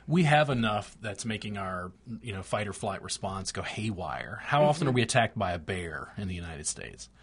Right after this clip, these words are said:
Speaker 2: Mm, not often.
Speaker 1: That's when you need fight or flight. You
Speaker 2: Right.
Speaker 1: have to fight or g-, run away.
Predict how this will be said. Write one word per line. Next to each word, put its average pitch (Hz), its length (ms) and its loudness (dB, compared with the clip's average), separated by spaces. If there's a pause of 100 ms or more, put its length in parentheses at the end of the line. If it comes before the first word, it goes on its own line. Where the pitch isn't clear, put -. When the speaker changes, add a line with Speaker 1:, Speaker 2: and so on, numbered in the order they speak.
Speaker 2:
Mm, 151 300 -8
not 156 240 -2
often. 151 320 -8
Speaker 1:
That's 156 260 8
when 170 100 6
you 151 60 8
need 131 220 4
fight 110 160 4
or 101 60 -4
flight. - 340 -8 (340)
You 117 80 -4 (100)
Speaker 2:
Right. 135 60 8
Speaker 1:
have 123 140 4
to 117 100 -2
fight 123 300 0
or 113 80 2
g-, 107 180 -4
run 113 260 2
away. 92 380 -6